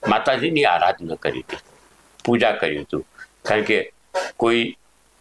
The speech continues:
નથી મરે એમ નહોતું, એટલે તેને મારવા માટે જે સ્વરૂપ ઉત્પન્ન કરવામાં આવ્યું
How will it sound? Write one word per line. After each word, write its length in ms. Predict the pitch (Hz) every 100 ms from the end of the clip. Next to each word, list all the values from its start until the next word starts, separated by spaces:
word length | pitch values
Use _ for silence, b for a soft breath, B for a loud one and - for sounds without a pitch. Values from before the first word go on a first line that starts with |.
| _ -
નથી 220 | 104 104 113
મરે 320 | 98 98 113
એમ 120 | 101
નહોતું, 420 | 98 95 - 87
એટલે 200 | 85 82
તેને 240 | - 90 87
મારવા 440 | 80 80 90 92
માટે 360 | 95 87 90 85
જે 240 | 101 95 92 - _ _ - -
સ્વરૂપ 480 | 95 120 156 - -
ઉત્પન્ન 440 | - - - 135
કરવામાં 420 | 104 92 90 82 78
આવ્યું 160 | 78